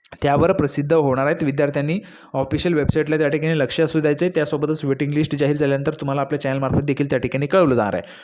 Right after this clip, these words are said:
आता तुम्ही वेटिंग लिस्टवर आहात का? जर तुम्हाला वाटत असेल की तुम्ही वेटिंगमध्ये असू शकता, तर कमेंट बॉक्समध्ये सांगायचं आहे. कोणत्या जिल्ह्यासाठी आहात, ते देखील कमेंट बॉक्समध्ये सांगा. त्यानंतर पुढे बघा, प्रतीक्षा सूचीवरील उमेदवारांचे कागदपत्र तपासणी व समुपदेशन प्रक्रियेचे नियोजन संबंधित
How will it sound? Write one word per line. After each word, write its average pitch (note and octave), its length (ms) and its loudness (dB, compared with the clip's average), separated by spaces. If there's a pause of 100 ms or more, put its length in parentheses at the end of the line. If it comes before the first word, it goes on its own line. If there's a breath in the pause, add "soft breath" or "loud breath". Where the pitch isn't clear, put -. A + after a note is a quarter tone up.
(120)
आता D3+ 160 -2
तुम्ही E3 280 -2
वेटिंग D#3 260 0
लिस्टवर D#3+ 280 2
आहात D#3+ 140 0 (100)
का? F3 80 2
जर D#3+ 160 0
तुम्हाला D#3 260 -2
वाटत D3 300 -2
असेल D#3 180 -4
की D#3 160 -10
तुम्ही D#3+ 160 0
वेटिंगमध्ये D3+ 460 -2
असू C#3+ 180 -4
शकता, D#3 240 -2
तर D#3+ 140 0
कमेंट C#3 280 -2
बॉक्समध्ये C#3+ 320 -2
सांगायचं B2 460 -2
आहे. - 180 -6 (220 loud breath)
कोणत्या E3 260 2
जिल्ह्यासाठी D3+ 460 0
आहात, D#3+ 160 -2
ते C#3+ 60 2
देखील C#3+ 220 0
कमेंट C3 280 0
बॉक्समध्ये C3 280 -2
सांगा. G#2 260 -4 (340 loud breath)
त्यानंतर F3+ 220 2
पुढे F#3 220 2
बघा, F3+ 180 2
प्रतीक्षा F3+ 400 -2
सूचीवरील E3 420 0
उमेदवारांचे D3+ 460 0
कागदपत्र C#3+ 480 0
तपासणी D3+ 380 -2
व D#3 80 -2
समुपदेशन C#3+ 600 -2
प्रक्रियेचे D3 420 0
नियोजन C#3 260 0
संबंधित D3+ 420 0